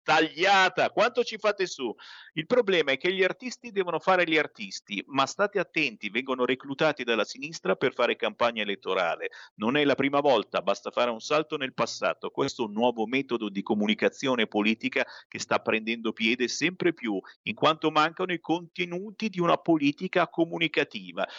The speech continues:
Beh, Anna, hai ragione, il problema è che nella sinistra mancano proprio i personaggi, cioè qualcuno che abbia le palle, che abbia coraggio, che trasmetta emozioni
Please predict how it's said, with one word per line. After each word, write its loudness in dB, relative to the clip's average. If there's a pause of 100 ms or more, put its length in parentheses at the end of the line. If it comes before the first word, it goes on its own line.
(140)
Beh, 4
Anna, 2
hai 2
ragione, 2
il -2
problema 0
è 0
che -2
nella 0
sinistra -4
mancano -2
proprio 0
i -6
personaggi, 0 (160)
cioè 0
qualcuno 0
che 0
abbia 4
le 2
palle, 4
che -2
abbia 0
coraggio, 2 (260)
che -4
trasmetta 0 (160)
emozioni 2